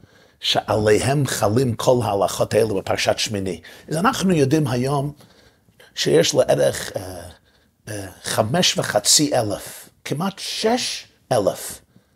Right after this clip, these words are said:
כמעט שש אלף מיני יונקים, mammals, בהמות וחיות, על פני כל האדמה. כמה סוגי יצורים יש במים?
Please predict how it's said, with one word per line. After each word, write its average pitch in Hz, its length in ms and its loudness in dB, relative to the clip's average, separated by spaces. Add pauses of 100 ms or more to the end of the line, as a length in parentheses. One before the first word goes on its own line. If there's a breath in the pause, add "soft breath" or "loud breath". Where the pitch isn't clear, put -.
(360 soft breath)
כמעט 117 300 -4
שש - 520 0
אלף 147 340 0 (340)
מיני 143 580 4 (180)
יונקים, 139 640 0 (260)
mammals, 120 580 0
בהמות 123 560 0
וחיות, 151 720 -2 (920 soft breath)
על 151 80 6 (120)
פני 202 280 2
כל 190 220 4
האדמה. 147 440 0 (2750 loud breath)
כמה 226 320 2 (220)
סוגי 151 600 4
יצורים 131 920 0
יש 117 180 -2
במים? 98 520 0